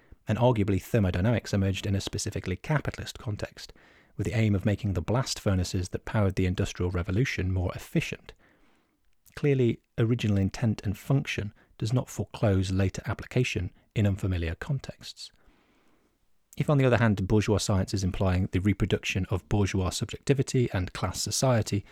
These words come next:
through its ideas alone, then this is again challenged by contemporary holistic sciences.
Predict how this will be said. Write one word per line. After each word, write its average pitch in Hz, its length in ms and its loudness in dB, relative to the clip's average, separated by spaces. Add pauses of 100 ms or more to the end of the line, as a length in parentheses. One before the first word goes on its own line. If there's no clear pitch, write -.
(160)
through 110 160 4
its - 180 -2
ideas 87 400 0
alone, 98 440 0 (520)
then 120 100 0
this 135 140 2
is 135 80 2
again 139 380 4
challenged 90 460 -2
by 95 100 0
contemporary 101 520 -2
holistic - 440 -6
sciences. - 580 -4